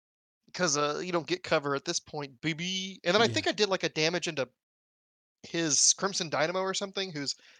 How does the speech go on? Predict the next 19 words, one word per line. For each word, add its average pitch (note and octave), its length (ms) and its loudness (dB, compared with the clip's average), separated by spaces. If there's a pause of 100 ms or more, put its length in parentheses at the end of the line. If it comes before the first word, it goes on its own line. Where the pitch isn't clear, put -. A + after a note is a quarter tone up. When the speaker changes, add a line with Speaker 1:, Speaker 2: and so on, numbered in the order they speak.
(540)
Speaker 1:
sort C#4+ 300 6
of, F4+ 120 2
like, A#3+ 220 6
on F#3+ 120 6
his F3 180 2
back G3 360 4
Researcher, C3 440 -2
like, C#3+ 140 0
on F#3 100 6
the C3+ 60 2
station. C3+ 560 0
Like, C#3 120 -6
he's F#3 180 0
not A3 160 6
actually G3 300 4 (100)
on E3 260 8
the C#3+ 120 4
Researcher. C#3 500 -2
Speaker 2:
Mm, B2 680 -2